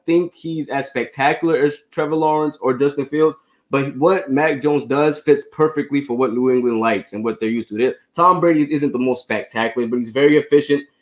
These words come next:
doesn't do too much, doesn't put the ball in harm's way. Um, Mac Jones, like you said, nothing crazy. He's only had one game where he's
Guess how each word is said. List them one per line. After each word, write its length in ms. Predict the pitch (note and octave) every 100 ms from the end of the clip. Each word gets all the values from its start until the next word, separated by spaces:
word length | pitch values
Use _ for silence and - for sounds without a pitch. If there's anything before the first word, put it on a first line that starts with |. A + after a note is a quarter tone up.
| _ A2
doesn't 300 | D3+ D#3+ D#3
do 120 | D3+
too 160 | C#3+ D3
much, 260 | C#3+ C#3
doesn't 480 | - D3 D3 C#3+ - -
put 160 | D#3
the 80 | B2+
ball 300 | A2+ B2+ B2+
in 100 | A2+
harm's 360 | A#2+ B2 A#2+ A2+
way. 360 | B2 B2 B2 _ _ _
Um, 340 | - A#2+ A#2 A2+
Mac 240 | D#3+ F3
Jones, 220 | E3+ E3
like 100 | D#3+
you 60 | D3
said, 280 | D#3 D#3 D3+
nothing 340 | F#3 G3+ F3
crazy. 600 | C#3+ D#3+ E3 D#3 E3+ E3 _ _
He's 160 | E3+
only 160 | G3 F#3+
had 260 | F3 C3 A#2+
one 280 | D#3 F3
game 500 | D3 D#3 D#3+ D#3 D#3 - _ _ G#2+
where 160 | C3+
he's 240 | C3 B2+